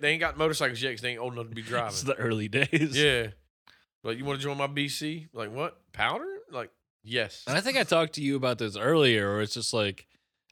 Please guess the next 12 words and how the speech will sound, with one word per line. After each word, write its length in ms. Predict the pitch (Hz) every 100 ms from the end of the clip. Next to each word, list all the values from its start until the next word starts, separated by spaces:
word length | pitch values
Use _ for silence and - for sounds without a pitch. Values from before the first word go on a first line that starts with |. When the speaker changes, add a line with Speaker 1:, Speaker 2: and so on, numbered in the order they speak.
| -
Speaker 2:
I 160 | - 220
have 220 | 247 139
a, 120 | 107 - _ _ -
I 140 | 151
had 300 | 196 196 190
a 60 | 123
completely 680 | - 101 - - 185 220 175
different 320 | 139 135 117
memory 440 | 110 117 110 98
of 140 | 98 95
this 140 | 98 -
scene. 440 | 104 95 76 58